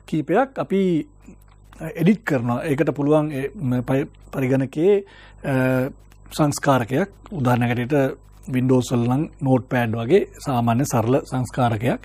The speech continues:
එහෙම නැත්නම් අයි ඩී ඊ, එහෙම නැත්නම් ඒ ප්‍රෝග්‍රෑමින් සඳහා තියෙන ඒ පරිස-, ඒ, අ, පරිසරයක් අරගෙන, අ, පුළුවන්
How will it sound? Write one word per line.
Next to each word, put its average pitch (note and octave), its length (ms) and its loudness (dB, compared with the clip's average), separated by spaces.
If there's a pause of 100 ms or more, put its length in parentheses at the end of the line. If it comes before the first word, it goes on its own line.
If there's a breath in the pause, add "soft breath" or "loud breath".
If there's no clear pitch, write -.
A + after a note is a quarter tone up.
(140)
එහෙම E3+ 120 0
නැත්නම් G3 460 -2 (440 loud breath)
අයි C#3+ 160 2
ඩී F3+ 220 0
ඊ, D3 200 0
එහෙම C3+ 160 0
නැත්නම් C#3 400 -2 (840)
ඒ C3+ 40 -6
ප්‍රෝග්‍රෑමින් C#3 420 0
සඳහා C3+ 260 -2
තියෙන C3 220 0
ඒ C3+ 80 0
පරිස-, A#2+ 380 -6 (100)
ඒ, B2 240 0 (120)
අ, B2 440 -4
පරිසරයක් C3 540 0
අරගෙන, C3 300 0
අ, - 720 -4
පුළුවන් F#3+ 560 -2